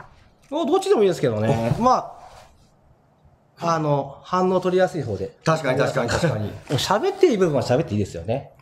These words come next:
Speaker 2: はい。多分大丈夫だと思います。
Speaker 1: ね。
Speaker 2: はい。逆に気になります。で、
Speaker 1: あの、
Speaker 2: た-、多分大悟さんこれは見てると思います、ある程度。
Speaker 1: あ、そうですね。
Speaker 2: はい。いや、わかんない。チャットでは参加するって言ってたんで。
Speaker 1: 先に、パッと今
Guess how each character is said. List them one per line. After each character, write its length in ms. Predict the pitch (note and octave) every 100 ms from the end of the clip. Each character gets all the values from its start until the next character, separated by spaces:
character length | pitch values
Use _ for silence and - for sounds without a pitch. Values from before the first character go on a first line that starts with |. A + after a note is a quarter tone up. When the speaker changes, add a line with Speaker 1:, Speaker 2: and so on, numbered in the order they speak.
| _
Speaker 2:
は 180 | G3+ F#3+
い。 80 | - - - -
多 80 | E3
分 80 | D3
大 120 | D3
丈 120 | C#3+
夫 20 |
だ 80 | A#2+
と 60 | G2+
思 80 | -
い 20 |
ま 60 |
す。 180 | - - -
Speaker 1:
ね。 60 | D#3
Speaker 2:
は 120 | C#3
い。 80 | G#2+ -
逆 240 | C#3+ D3+
に 160 | E3+ E3
気 80 | -
に 80 | D#3+
な 80 |
り 60 | D3+
ま 120 | C#3+ C3+
す。 420 | - - - - -
で、 0 |
Speaker 1:
あ 100 | F#3+
の、 0 |
Speaker 2:
た-、 140 | G3 G3+
多 80 |
分 80 | G#3+
大 80 | B3
悟 120 | C4+
さ 60 | G3
ん 60 |
こ 80 | C3+
れ 80 | F#3+
は 60 | F3
見 140 | G3+
て 80 | B3
る 80 | F#3
と 80 |
思 80 | A#2+ G#2
い 20 |
ま 80 | F#2+
す、 80 | G2
あ 60 |
る 60 | A2+
程 100 | -
度。 160 | D3+
Speaker 1:
あ、 80 | F3+
そ 100 | G3
う 40 | F#3
で 80 |
す 80 | B2
ね。 60 | F3
Speaker 2:
は 120 | C#3+
い。 20 |
い 160 | A2+ -
や、 60 |
わ 80 | D3+
か 60 | D#3
ん 40 |
な 60 | B2+
い。 20 |
チ 80 | F3
ャ 40 |
ッ 60 | F3
ト 80 | A3
で 80 | G#3+
は 40 |
参 140 | D#3
加 100 | C#3
す 80 | C3
る 60 | D3+
っ 20 |
て 40 | A#2+
言 80 |
っ 20 | G#2
て 60 |
た 100 | G#2+
ん 60 | G#2
で。 240 | F2+ - -
Speaker 1:
先 360 | - A#3 D#4
に、 380 | D#4 D#4 B2+ - _ _ _ _ _ _ _ _ _
パ 60 | D#4+
ッ 100 | D#4+
と 80 |
今 360 | E3 C3 - -